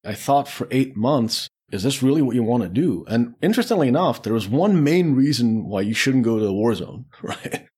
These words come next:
Which is you could get very hurt or killed. But when I sort of thought about it, everything else was like, "Man, this seems like it's gonna be a good idea. I'm gonna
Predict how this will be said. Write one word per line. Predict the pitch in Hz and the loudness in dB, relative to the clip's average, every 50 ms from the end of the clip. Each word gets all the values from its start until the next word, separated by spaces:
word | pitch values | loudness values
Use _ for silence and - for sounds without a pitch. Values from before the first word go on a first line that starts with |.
| _ _ | _ _
Which | - 120 110 - - | -6 -6 -4 -4 -2
is | 107 104 98 | -2 -2 0
you | 110 101 | -2 -4
could | - - 110 90 107 | -2 -4 -4 -2 -2
get | 113 101 95 - - _ | 0 0 -2 -2 -6 _
very | - 107 101 98 98 | -4 -2 0 0 -2
hurt | - 104 104 98 - - - | -2 0 -2 -2 -2 -4 -10
or | - - | -18 -12
killed. | - - 185 - - - - - _ _ _ _ _ _ | -6 -4 -2 -2 -4 -6 -10 -18 _ _ _ _ _ _
But | - 127 120 - - _ _ _ | -4 -4 -4 -6 -8 _ _ _
when | - - 101 113 113 | -12 -6 -2 -2 0
I | 110 | 0
sort | 113 - 214 233 | 0 0 0 0
of | - - | 0 -2
thought | - 151 233 277 | -2 -2 0 0
about | 254 139 98 95 92 | 0 -2 -2 -4 -4
it, | 95 - - _ _ _ - | -6 -6 -10 _ _ _ -2
everything | 170 220 320 359 339 - - - 247 208 165 | 0 2 2 2 2 0 0 0 2 2 4
else | 175 247 285 226 156 - - | 4 4 2 2 0 0 -2
was | 123 120 113 | -2 -2 0
like, | 117 113 - | -2 -2 -2
"Man, | 143 226 277 254 156 | -2 -2 0 0 0
this | 113 - - | 0 0 -2
seems | - - 220 254 247 | -2 0 0 2 2
like | 220 175 135 | 0 0 -2
it's | 135 131 - | -4 -6 -4
gonna | 165 156 151 | -2 -2 0
be | 139 127 | 0 0
a | |
good | 120 127 135 | 0 0 -2
idea. | 131 143 190 269 - - | -2 -2 -2 -2 -2 -4
I'm | - 95 95 | -6 -6 -4
gonna | 110 123 120 117 101 | 0 0 0 0 -2